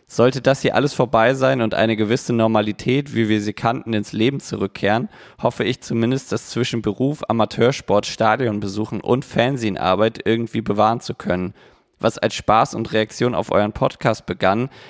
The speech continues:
entwickelte sich gerade Zeile für Zeile zu einer Selbstreflexion über mich selbst am elften Juni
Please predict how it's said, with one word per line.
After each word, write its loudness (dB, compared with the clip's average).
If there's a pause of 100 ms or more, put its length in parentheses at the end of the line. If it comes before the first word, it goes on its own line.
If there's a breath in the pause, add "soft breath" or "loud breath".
(100)
entwickelte 0
sich -4
gerade 2
Zeile 2
für -4
Zeile 2
zu -2
einer 2
Selbstreflexion 0
über 0
mich -4
selbst 0
am 0
elften 0
Juni 0